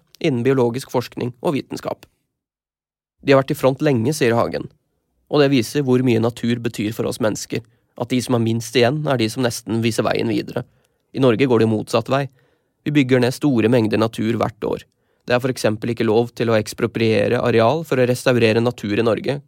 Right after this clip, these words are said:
kun for å bygge ut.» Hun mener nøkkelen ligger i folkets bevissthet, at nederlenderne i større grad enn for eksempel nordmenn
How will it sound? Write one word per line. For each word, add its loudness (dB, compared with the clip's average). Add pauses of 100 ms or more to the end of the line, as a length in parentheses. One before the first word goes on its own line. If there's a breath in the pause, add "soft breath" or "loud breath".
kun 0
for -4
å -6
bygge 0
ut.» -6 (680)
Hun 2
mener 2
nøkkelen -2
ligger -2
i -6
folkets -8
bevissthet, -8 (300)
at -10
nederlenderne 0
i -6
større -2
grad 2
enn -2
for -4
eksempel -4
nordmenn -2